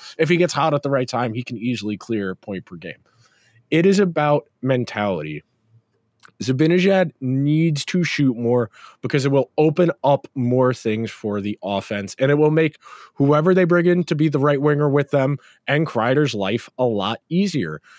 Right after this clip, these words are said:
Kreider, when he wants to be engaged, is really a imposing force. He can get the puck to dangerous areas. He can drive the goalie. He had a solid game on Sunday. I didn't think he was great,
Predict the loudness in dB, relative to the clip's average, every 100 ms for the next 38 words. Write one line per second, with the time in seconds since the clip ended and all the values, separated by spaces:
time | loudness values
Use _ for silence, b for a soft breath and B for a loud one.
0 | b b -20 -12 -4 0 0 2 0 0
1 | 0 0 0 0 2 2 2 0 -2 -2
2 | 0 0 -2 0 0 0 -2 -8 B B
3 | B -2 0 0 4 4 4 2 0 -2
4 | -2 -2 -2 -4 0 2 2 0 -2 -6
5 | _ _ -2 0 0 -6 -14 -12 -10 -8
6 | -2 -2 -2 -2 -2 -2 -4 -4 -4 -6
7 | -8 -8 -6 -4 -4 -6 B B B 0
8 | 0 0 0 0 0 0 2 2 0 -4
9 | B B B -4 -2 0 0 0 0 -2
10 | -4 -2 0 2 0 -2 -8 _ -6 -4
11 | -4 -10 -10 -6 -6 -6 -8 -8 -8 -10
12 | -4 -2 -2 -2 -4 -4 -4 -6 -2 0
13 | 0